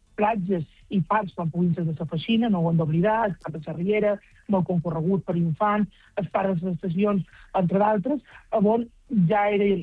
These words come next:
ja eren espais sense fum, i ara hi sumem platges. Per què? Perquè conjuntament amb la tasca que heu mencionat en l'inici, que fa l'Associació Espanyola contra el Càncer, l'Ajuntament de Palma, els dona tot el suport de difusió i de conscienciació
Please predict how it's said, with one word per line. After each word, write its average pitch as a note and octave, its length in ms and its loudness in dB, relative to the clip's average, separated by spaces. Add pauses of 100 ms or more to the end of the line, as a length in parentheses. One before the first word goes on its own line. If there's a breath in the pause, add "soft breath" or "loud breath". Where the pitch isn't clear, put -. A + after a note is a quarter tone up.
(120)
ja G#3 140 2
eren F3 160 -4
espais F#3 260 -6
sense A3 180 -4
fum, C#4+ 220 -4
i G#3 80 -2
ara G3 140 0
hi F3+ 40 -2
sumem G3+ 360 -4
platges. D#3 340 -6
Per F#3 160 -4
què? G3 160 -2 (320 loud breath)
Perquè G3+ 240 2
conjuntament F#3+ 580 2
amb F3+ 140 2
la F#3+ 160 -2
tasca - 320 -2
que F3 160 -2 (140)
heu G3 260 -2
mencionat F#3 540 0
en F#3 160 -2
l'inici, G3+ 400 2 (340 loud breath)
que G3 160 0
fa A3+ 160 2
l'Associació F3+ 380 2
Espanyola F#3+ 340 0
contra F#3+ 240 2
el F3+ 80 -6
Càncer, A#3 320 -2
l'Ajuntament F#3 400 2
de F#3 160 -2
Palma, G#3+ 240 2 (320 loud breath)
els A3+ 160 4
dona A3+ 240 4 (240)
tot C4+ 240 2
el F#3+ 160 0
suport G3+ 480 0
de G#3 80 0
difusió G3 680 0 (220 loud breath)
i G#3+ 120 2
de G#3+ 160 2
conscienciació G#3+ 920 -2